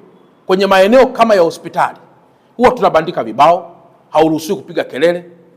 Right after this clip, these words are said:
hauruhusiwi kupiga honi." Tukitarajia vibao hivyo vinamuonesha anayejua kusoma, aangalie na aweze kusoma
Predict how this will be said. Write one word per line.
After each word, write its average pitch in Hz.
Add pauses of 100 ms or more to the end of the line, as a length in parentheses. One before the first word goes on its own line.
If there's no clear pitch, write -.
hauruhusiwi 156
kupiga 147
honi." 180 (360)
Tukitarajia 208 (420)
vibao 180
hivyo 240
vinamuonesha 175
anayejua 180
kusoma, 156 (480)
aangalie 175 (200)
na 147
aweze 175
kusoma 214